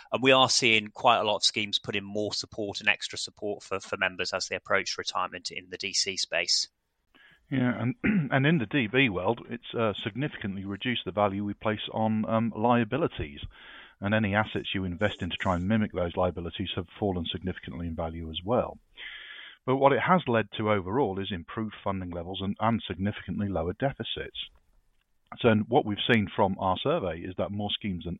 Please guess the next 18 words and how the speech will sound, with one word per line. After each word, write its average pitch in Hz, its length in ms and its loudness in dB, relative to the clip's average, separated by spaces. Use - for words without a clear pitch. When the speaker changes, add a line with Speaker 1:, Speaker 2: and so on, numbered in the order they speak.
Speaker 2:
ever 104 200 -2
before 78 580 -6
are 92 80 2
now 92 280 2
targeting 87 480 0
buyout, 90 380 4
and - 120 -18
it's - 120 -14
risen 90 300 -8
to 87 100 -6
fifty-five 101 500 -2
percent - 300 -4
of - 120 -20
respondents. - 560 -2
But 156 120 4
regardless 135 520 4
of 92 140 -4
whether, 90 440 4